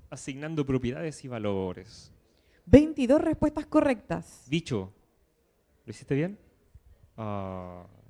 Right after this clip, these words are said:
Speaker 2: <laughs> Sí, pero hay gente que se dejó llevar por el todas las anteriores, ¿ah? Tuvimos
Speaker 1: ¿En serio?
Speaker 2: dieciocho respuestas en todas las anteriores.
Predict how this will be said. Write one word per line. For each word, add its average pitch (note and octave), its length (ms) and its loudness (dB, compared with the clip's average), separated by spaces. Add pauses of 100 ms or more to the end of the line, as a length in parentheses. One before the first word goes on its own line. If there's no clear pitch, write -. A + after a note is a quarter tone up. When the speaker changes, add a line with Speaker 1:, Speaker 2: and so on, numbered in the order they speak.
(500)
Speaker 2:
<laughs> - 140 -4 (800)
Sí, D4+ 180 2
pero D4 180 2
hay C#4 120 0
gente E4 280 0
que D#4 120 0
se D#4+ 100 -2
dejó C#4 300 4
llevar C#4+ 340 0
por D4+ 140 4
el D4+ 100 -2
todas D4+ 220 4
las D#4 140 0
anteriores, D#4 580 2
¿ah? B3+ 200 0
Tuvimos C4 340 0
Speaker 1:
¿En A#3 120 0
serio? B3+ 220 4
Speaker 2:
dieciocho D4 200 0
respuestas E4 480 -2
en D#4+ 120 -4
todas E4 180 0
las F4 140 -2
anteriores. F4 560 -2